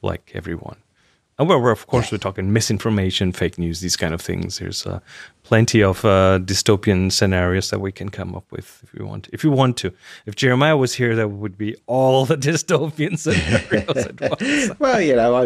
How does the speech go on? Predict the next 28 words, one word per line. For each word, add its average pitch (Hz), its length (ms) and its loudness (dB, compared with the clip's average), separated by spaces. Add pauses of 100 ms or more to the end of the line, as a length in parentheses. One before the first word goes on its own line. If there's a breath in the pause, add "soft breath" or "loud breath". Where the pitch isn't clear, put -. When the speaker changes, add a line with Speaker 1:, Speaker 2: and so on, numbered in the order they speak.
(140)
Speaker 2:
I, 90 200 0
it's, - 220 0 (240 loud breath)
it's 175 160 -2
hard 233 360 2
sometimes 113 480 0
to 104 120 2
avoid 120 380 2
those, 85 280 2
isn't 98 220 2
it? - 120 -6
Speaker 1:
Oh, 302 120 0
Speaker 2:
So, 98 120 4
Speaker 1:
totally, 98 380 0
Speaker 2:
you 110 60 2
know, 120 80 -8 (120)
Speaker 1:
totally. - 300 -8
Speaker 2:
it - 20 -2
happens 139 320 0
to - 120 -2
me 107 220 4
too, 92 340 0
so. 85 220 -6 (840)
Speaker 1:
Totally, 165 320 0
and 151 120 0
that's 202 240 2
why, 185 440 2 (420 loud breath)
um, 147 840 0
uh, 147 240 -4